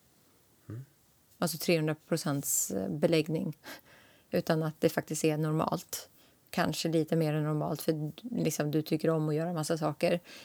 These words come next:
Speaker 2: Men att det också finns tid och utrymme för oss.
Speaker 1: Okej.
Speaker 2: Som kommer med glädje. För jag tänker privat, alltså själv, om jag går tillbaka till mig själv. Om jag har så mycket att göra, då har jag också svårt att vara närvarande.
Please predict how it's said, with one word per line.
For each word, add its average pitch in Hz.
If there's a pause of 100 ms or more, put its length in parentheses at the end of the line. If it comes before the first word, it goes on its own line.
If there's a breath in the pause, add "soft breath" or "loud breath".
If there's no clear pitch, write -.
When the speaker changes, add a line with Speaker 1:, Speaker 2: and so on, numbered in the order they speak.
Speaker 2:
Men 170
att 160
det -
också -
finns 160
tid 165
och 165
utrymme -
för -
oss. - (720)
Speaker 1:
Okej. 196 (600)
Speaker 2:
Som 175
kommer 165
med 156
glädje. 160
För -
jag 160
tänker 160 (1000)
privat, 190
alltså 175
själv, 160
om 160
jag 156
går 160
tillbaka 160
till -
mig 175
själv. 175 (1300 soft breath)
Om 175
jag 226
har 180
så 151
mycket 147
att 151
göra, 151
då 170
har 165
jag 156
också 151
svårt 165
att 160
vara 185
närvarande. 190